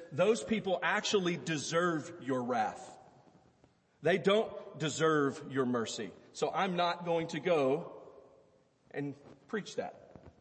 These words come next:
That usually doesn't end up being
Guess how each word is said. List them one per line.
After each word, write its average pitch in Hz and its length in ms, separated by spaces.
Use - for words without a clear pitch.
That - 460
usually 160 340
doesn't 151 300
end 151 180
up 135 380
being 139 300